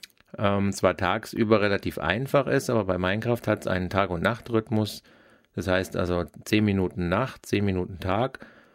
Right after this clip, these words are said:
Man erwacht quasi morgens in dieser Welt, irgendwo auf der Welt und hat jetzt nun die Aufgabe, ähm, in den nächsten zehn Minuten, ähm,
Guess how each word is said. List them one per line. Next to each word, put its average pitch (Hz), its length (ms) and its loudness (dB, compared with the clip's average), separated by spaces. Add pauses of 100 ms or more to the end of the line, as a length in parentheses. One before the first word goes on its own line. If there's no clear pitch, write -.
(140)
Man 92 160 2
erwacht 87 520 0
quasi 92 300 0
morgens 139 840 -2
in 101 220 -4
dieser 90 240 -2
Welt, 151 280 2
irgendwo 131 480 4
auf 117 140 0
der 104 160 0
Welt 107 300 0 (880)
und 104 200 2
hat 104 120 2
jetzt 101 140 0
nun 101 120 2
die 98 100 2
Aufgabe, 104 800 0
ähm, 92 300 0
in 92 140 -2
den 98 120 2
nächsten 113 400 0
zehn 104 220 2
Minuten, 113 640 2 (560)
ähm, 95 600 -2